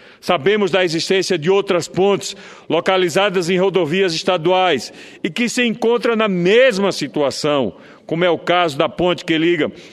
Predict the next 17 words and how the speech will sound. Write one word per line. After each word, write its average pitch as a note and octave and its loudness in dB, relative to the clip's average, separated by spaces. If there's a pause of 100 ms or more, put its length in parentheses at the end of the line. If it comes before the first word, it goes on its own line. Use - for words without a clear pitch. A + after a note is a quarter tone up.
(160)
Itabaiana F3 2
a - 2
Lagarto, D#3+ 0 (280)
da D#3+ 0
conhecida F#3 0 (300)
ponte F#3+ 0
Rio C#3+ -2
do F#3+ -2
Sal, F#3 2 (280)
que F3 0
liga F#3 0
Aracaju E3+ 2
a F3 2
Nossa E3 0
Senhora D#3+ 0
do C3 -6
Socorro, D3 0